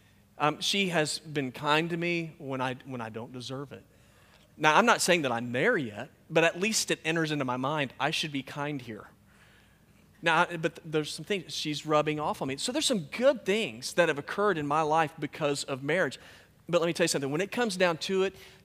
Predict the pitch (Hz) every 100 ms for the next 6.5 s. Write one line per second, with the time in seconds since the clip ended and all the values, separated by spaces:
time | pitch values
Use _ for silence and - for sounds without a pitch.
0 | _ _ _ _ _ - 180 220 233 196
1 | 160 139 - 214 226 - 139 123 139 175
2 | 190 185 131 151 143 - 135 139 139 123
3 | - - - 156 127 139 135 - _ _
4 | _ _ _ _ _ _ _ _ _ _
5 | _ _ 151 147 143 147 135 131 - 139
6 | 139 160 151 165 175